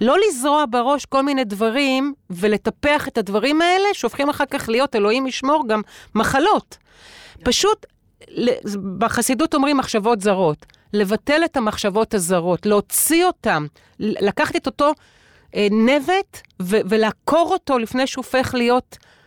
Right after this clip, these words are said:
שתיל, שאתה מטפח אותו, עץ גדול.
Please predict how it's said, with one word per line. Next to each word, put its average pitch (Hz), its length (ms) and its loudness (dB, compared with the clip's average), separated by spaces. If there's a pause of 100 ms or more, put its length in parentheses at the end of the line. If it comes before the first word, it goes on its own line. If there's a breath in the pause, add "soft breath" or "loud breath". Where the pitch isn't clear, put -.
(120 soft breath)
שתיל, 320 500 0 (240)
שאתה 226 340 -2
מטפח 233 560 0
אותו, 277 400 0
עץ 269 300 -2
גדול. 247 480 0